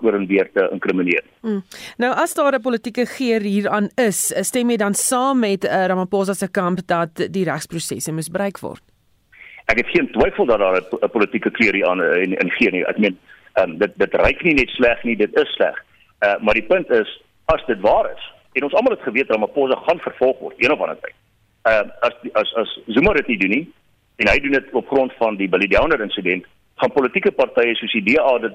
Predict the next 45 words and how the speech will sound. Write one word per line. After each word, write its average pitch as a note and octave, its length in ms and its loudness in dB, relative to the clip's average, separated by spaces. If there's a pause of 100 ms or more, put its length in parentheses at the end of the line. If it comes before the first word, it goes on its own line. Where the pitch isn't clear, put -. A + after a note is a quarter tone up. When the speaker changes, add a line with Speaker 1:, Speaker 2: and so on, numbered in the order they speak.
Speaker 1:
in A2 120 -2
binne-, A2+ 180 2
baie C3 220 2
binnekort C3+ 480 0
doen A#2+ 200 0 (360)
wanneer A2+ 360 2
daar A2 180 2
moet A#2+ 160 -6
besluit C#3 320 0
word A#2+ 200 0
of A#2 120 -2
vervolgings B2+ 480 0
moet A#2 160 -4
volg C3 280 2
op B2 220 -4
die A#2 200 2
Palapala A#2+ 500 2
aangeleentheid G2+ 540 -2
en - 120 -4
alles C3 220 0
wat G#2+ 120 -2
daarmee C3+ 300 2
saamgaan. - 420 -4 (320)
Vergeet - 220 0
die F#3 100 0
insidente A#2+ 440 -2
wat A2 160 0
plaasgevind A#2+ 520 0
het G2+ 140 0 (640)
in G2+ 60 -6
die G2 100 -2
parlement G#2 460 0
en G#2 80 -2
wat, F#2 200 0 (360)
wat - 140 -2
nou - 120 2
uitgestryk B2 540 0
word A2 200 0
in G#2 60 0
die F#2 80 -4
grondwetlike A2 560 0
hof G#2 220 2
en F#2 140 -2
wat F2+ 180 0
later G#2+ 280 2